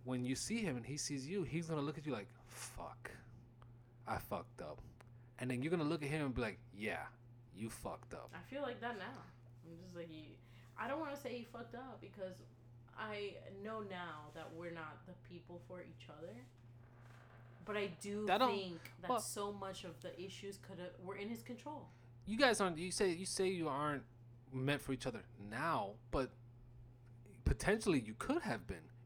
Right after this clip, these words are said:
Speaker 1: if he had tried.
Speaker 2: Yeah, but isn't that what life is? Like, if you haven't tried, this is the universe we live in. This is the outcome that he chose. And after this outcome,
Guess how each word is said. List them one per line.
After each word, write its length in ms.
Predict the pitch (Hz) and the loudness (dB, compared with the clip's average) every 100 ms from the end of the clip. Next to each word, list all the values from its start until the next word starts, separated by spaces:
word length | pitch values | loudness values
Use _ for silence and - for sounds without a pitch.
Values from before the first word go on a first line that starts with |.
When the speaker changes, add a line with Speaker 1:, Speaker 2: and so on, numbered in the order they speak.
| - | 2
Speaker 1:
if 180 | 202 - | 6 6
he 140 | - 120 | 4 -2
had 240 | - 165 - - | -4 -6 -10 -8
tried. 520 | - 214 220 165 - - - | 2 6 6 4 -6 -12 -8
Speaker 2:
Yeah, 240 | 277 381 - | -4 -4 -4
but 140 | 214 247 | -4 -2
isn't 180 | 269 285 | -2 -2
that 140 | 285 - | -2 -2
what 180 | 202 185 | -4 -2
life 240 | 190 208 - | -2 -4 -6
is? 320 | 175 269 - | -8 -8 -8
Like, 160 | 185 202 | -8 -8
if 120 | 208 | -6
you 180 | 247 226 | -4 -4
haven't 300 | 240 262 180 | -4 -4 -6
tried, 300 | - 240 202 170 | -2 -2 0 -2
this 200 | 233 233 | -2 2
is 120 | - | 2
the 140 | - | 2
universe 500 | 175 220 202 170 170 | -2 -4 -6 -8 -8
we 80 | 180 170 | -8 -6
live 120 | 208 165 | -6 -6
in. 60 | |
This 160 | 165 185 | -8 -8
is 100 | 214 | -6
the 100 | 185 - | -6 -4
outcome 440 | 190 214 - 160 165 - - - | -6 -6 -8 -10 -12 -16 -18 -12
that 180 | 143 - 107 | -12 -10 -10
he 140 | 104 | -8
chose. 460 | - 190 165 - - | -4 0 0 -2 -6
And 80 | 196 | -2
after 200 | 208 233 | -2 -2
this 160 | 226 - | -6 -2
outcome, 420 | 202 - 262 240 | -2 -2 -4 -6